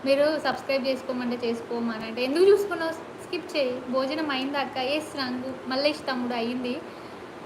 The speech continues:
అన్న అమాయకుల్లా ఉన్నాడు బ్రో.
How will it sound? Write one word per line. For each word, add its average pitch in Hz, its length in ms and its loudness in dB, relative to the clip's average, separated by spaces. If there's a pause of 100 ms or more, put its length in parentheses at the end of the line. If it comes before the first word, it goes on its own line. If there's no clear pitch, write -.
(440)
అన్న 349 480 -6 (2750)
అమాయకుల్లా 359 720 8
ఉన్నాడు 311 520 2
బ్రో. 262 340 0